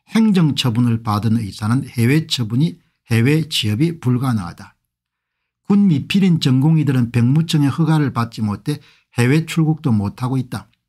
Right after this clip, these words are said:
경찰은 대한의사협회 비상대책위원회 간부들을 잇따라 소환 조사하고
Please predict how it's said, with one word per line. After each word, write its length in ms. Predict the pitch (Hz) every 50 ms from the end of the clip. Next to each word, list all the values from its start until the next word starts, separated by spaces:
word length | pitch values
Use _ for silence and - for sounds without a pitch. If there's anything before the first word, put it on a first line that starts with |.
| _ _ _ _ _ _ _ _ _ _ _ _ _ _ _ _ _ _
경찰은 480 | - 139 139 156 - 180 185 190 175 160
대한의사협회 960 | - 127 123 127 147 175 196 190 214 214 208 156 - 165 156 147 - 143 - -
비상대책위원회 880 | 127 120 113 170 175 180 175 180 175 170 - 165 156 156 156 147 123
간부들을 580 | - 143 151 170 170 151 147 127 120 123 147
잇따라 360 | 147 113 117 - 180 180 170 156
소환 360 | - - 165 151 135 120 110
조사하고 600 | 110 101 95 - - 113 110 113 107 110 -